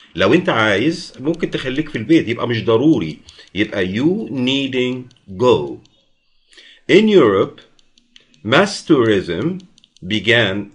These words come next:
in nineteen sixties." آه، اللي هي السياحة الجماعية. "Sarah took a good book to read. It was a long, boring journey." Knowing،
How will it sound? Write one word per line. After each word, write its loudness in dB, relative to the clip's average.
in 0
nineteen -2
sixties." -8
آه، -4
اللي -4
هي -2
السياحة -6
الجماعية. -10
"Sarah 6
took 4
a -2
good 4
book 2
to -4
read. -4
It 0
was 2
a 0
long, 2
boring -4
journey." -8
Knowing، -4